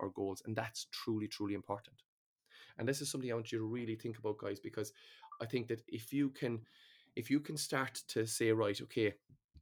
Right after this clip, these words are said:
I can really, I can really see the point in this now," as in, that, that, that is you,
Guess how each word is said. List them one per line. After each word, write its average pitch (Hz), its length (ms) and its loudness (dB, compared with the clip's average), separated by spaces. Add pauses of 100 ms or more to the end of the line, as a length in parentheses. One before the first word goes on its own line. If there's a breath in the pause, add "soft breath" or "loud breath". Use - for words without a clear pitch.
(440)
I 127 120 6
can 117 260 2
really, 113 400 6 (720 soft breath)
I - 60 0
can 117 140 0
really 123 220 8
see 117 220 2
the 110 80 4
point 117 460 2
in 107 80 4
this 107 240 4
now," 107 300 6
as 107 140 0
in, 107 220 4 (400)
that, 135 180 0
that, 131 180 0
that 123 160 6
is 104 160 2
you, 135 300 6